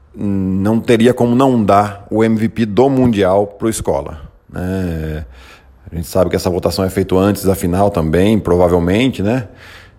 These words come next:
E eu acho que até pelo que ele fez na carreira, seria muito,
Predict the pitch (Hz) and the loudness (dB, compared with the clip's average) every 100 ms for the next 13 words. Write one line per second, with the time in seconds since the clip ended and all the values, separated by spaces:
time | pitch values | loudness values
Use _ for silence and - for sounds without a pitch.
0 | - 80 82 82 82 82 82 80 80 80 | -10 -4 0 0 2 2 2 0 0 0
1 | 85 82 - 85 80 _ _ _ _ _ | -2 -2 -6 -12 -20 _ _ _ _ _
2 | - - _ _ _ - _ - - 104 | -20 -20 _ _ _ -20 _ -8 -2 0
3 | - 104 120 123 123 120 113 117 - 104 | 0 2 4 4 4 2 2 -2 -2 0
4 | 104 104 98 85 85 104 101 90 80 - | 0 0 -2 0 4 4 4 0 -6 -6
5 | 87 98 95 92 95 104 107 101 107 98 | -2 0 0 -2 -2 -2 -2 -2 0 0
6 | 87 | 0